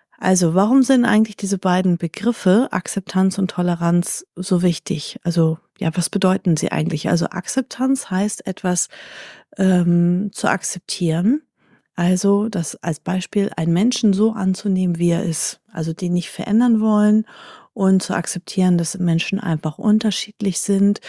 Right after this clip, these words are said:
dass Menschen anders aussehen, dass sie vielleicht andere Dinge gut finden als wir selber. Also das ist, einen Menschen so zu akzeptieren, wie er ist.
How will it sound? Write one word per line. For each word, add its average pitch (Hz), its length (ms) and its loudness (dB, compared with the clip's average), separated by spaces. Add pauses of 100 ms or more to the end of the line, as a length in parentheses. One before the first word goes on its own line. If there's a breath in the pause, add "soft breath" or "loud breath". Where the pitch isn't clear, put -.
(320 loud breath)
dass - 220 -6
Menschen 170 500 0
anders 165 320 -2
aussehen, 226 960 2
dass 185 220 -4
sie 170 120 -6
vielleicht 165 600 -4 (380 loud breath)
andere 190 320 2
Dinge 220 340 4
gut 226 260 -2
finden 202 540 2
als 208 380 -6
wir 196 80 2
selber. 185 600 0
Also 180 220 0
das 185 180 -4
ist, - 220 -8
einen 185 160 0
Menschen 190 380 2
so 202 160 -2
zu - 180 -4
akzeptieren, 180 720 -2
wie 165 120 0
er 165 180 0
ist. - 360 -2